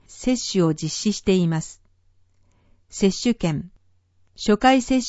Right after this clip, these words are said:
種を完了したすべての方に案内はがき、もしくは接種券を送付しました。お手元に届いていない方や、紛失などで再発行を希望する方は、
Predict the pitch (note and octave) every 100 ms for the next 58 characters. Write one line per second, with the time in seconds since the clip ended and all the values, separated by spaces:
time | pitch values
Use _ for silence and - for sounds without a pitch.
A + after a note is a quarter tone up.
0 | - F3+ D#3+ - F3+ G3+ G3 F#3 - D#3+
1 | D#3+ - C4+ C#4 G#3+ F3 D#3 D3+ D3+ C#3+
2 | - _ - F#3+ A3+ A3+ A3+ G#3 G#3 D#3+
3 | - - - - A#3 - - D#3 C3+ -
4 | - G#3 - C#4 A#3 F#3+ D#3 D3+ - F3
5 | G#3 - E3+ D#3+ - - - - _ _
6 | _ _ _ - G3 A#3+ A#3+ A#3 A3+ A3
7 | F#3+ A3 B3+ G3 E3 E3 G3 G3+ F#3+ F3+
8 | D3+ C3+ - _ _ _ - G3 A3+ B3
9 | - A#3+ A3 G#3 E3 C#3 - - _ -
10 | - A#3 B3 C4 - - F3 D#3 - E3+
11 | G#3 G#3+ G#3 G3+ G3 E3+ D3 C#3